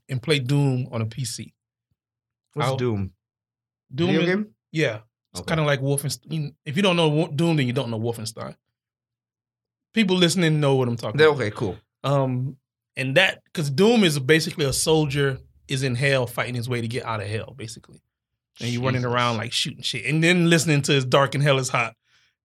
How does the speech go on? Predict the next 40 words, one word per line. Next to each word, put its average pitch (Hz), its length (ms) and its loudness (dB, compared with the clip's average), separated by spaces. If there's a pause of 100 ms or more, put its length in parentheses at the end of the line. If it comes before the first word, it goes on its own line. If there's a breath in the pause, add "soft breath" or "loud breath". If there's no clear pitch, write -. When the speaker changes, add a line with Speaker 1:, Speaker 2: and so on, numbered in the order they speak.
(100)
Speaker 1:
I 196 140 4
was 165 240 4
like 120 300 2 (680)
<laughs> - 600 4
Speaker 2:
Tunnel 226 320 6
vision, 151 440 2
boy. 113 180 0
Speaker 1:
No, 233 200 6
I 196 200 6
was, 196 240 6 (100)
I 170 140 6
was 170 140 4
in 147 100 2
some 123 260 -4
dark 135 520 4
situations. 135 800 -2
Just 160 180 0
like 131 180 4
what 156 160 6
I'm 135 120 2
playing 180 600 2 (840)
and 147 120 -4
then 156 100 0
what 156 120 2
I'm 131 120 -2
listening 180 440 -2
to, 214 200 0
because 151 240 0
Doom 185 280 2
didn't, 156 360 0
you 160 60 -6
can, 165 240 -6
you 202 120 -6
know, 143 100 -2
turn 165 260 -4
the 143 80 0
background 139 420 0
music 135 220 0
off. 131 180 2
Speaker 2:
Yeah. 147 300 6